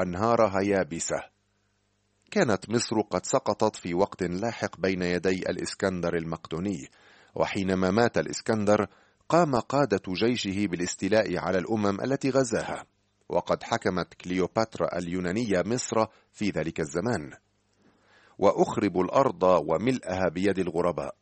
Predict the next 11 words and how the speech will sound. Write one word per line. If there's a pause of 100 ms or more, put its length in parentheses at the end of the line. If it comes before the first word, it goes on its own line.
(520)
لقد
باتت
مصر
خاضعة
لسيطرة
الأمم
الغريبة (320)
أو
الأجنبية، (520)
وقد (100)
قامت